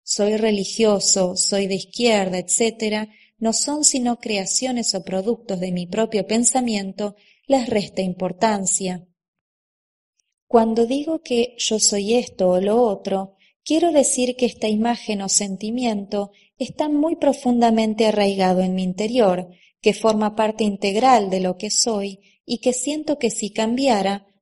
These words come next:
dejaría de ser yo. Mi identificación con grupos sociales tiene amplias repercusiones sobre mis relaciones con los demás. Por una parte, cuando me identifico a mí mismo como miembro de un grupo importante para mí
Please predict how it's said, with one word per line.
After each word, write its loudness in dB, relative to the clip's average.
dejaría 2
de 2
ser -2
yo. -2
Mi 6
identificación 2
con -4
grupos 0
sociales 0
tiene 0
amplias -2
repercusiones 0
sobre 0
mis -6
relaciones -2
con -4
los -4
demás. -2
Por 4
una 2
parte, 2
cuando -6
me -4
identifico -6
a 0
mí 0
mismo 2
como 0
miembro 2
de -4
un -4
grupo 0
importante 0
para -2
mí 0